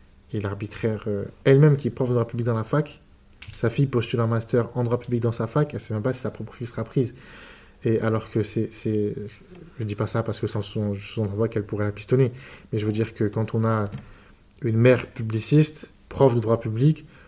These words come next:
on se dit que pour les examens, c'est peut-être plus simple et que le dossier est peut-être plus costaud. Et en fait, non, même pas, parce qu'il y a tellement d'arbitraires qu'elle me disait, on, on n'a aucune garantie, parce que je suis pas certaine qu'ils lisent les dossiers. Alors,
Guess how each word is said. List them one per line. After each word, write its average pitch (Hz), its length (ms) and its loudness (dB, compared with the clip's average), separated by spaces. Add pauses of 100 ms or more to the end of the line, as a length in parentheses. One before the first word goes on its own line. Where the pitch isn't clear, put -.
(200)
on 110 80 0
se 104 60 0
dit 117 100 -2
que 113 60 -12
pour 107 140 -2
les 104 140 2
examens, 107 320 2
c'est 120 140 -4
peut-être - 200 -8
plus 123 120 0
simple 127 300 6 (180)
et 113 60 -4
que 113 120 0
le 104 60 2
dossier 110 320 2
est 113 40 4
peut-être 113 220 -4
plus 113 120 -4
costaud. 135 460 6 (920)
Et 117 120 0
en 101 80 -2
fait, 120 240 0
non, 127 80 2
même 135 140 2
pas, 160 80 0
parce 151 100 -2
qu'il - 80 -10
y - 40 -2
a - 20 -12
tellement 120 260 2
d'arbitraires 110 480 -2
qu'elle 113 140 -2
me 110 80 -2
disait, 107 300 2
on, 113 200 0 (560)
on 113 60 -2
n'a 107 100 -2
aucune 104 280 -2
garantie, 117 380 0
parce 160 160 -8
que 110 220 -4
je 104 100 -8
suis - 120 -10
pas 123 100 -2
certaine 123 280 -2
qu'ils 120 180 -2
lisent 123 140 2
les 117 60 2
dossiers. 104 320 0 (1300)
Alors, - 220 -12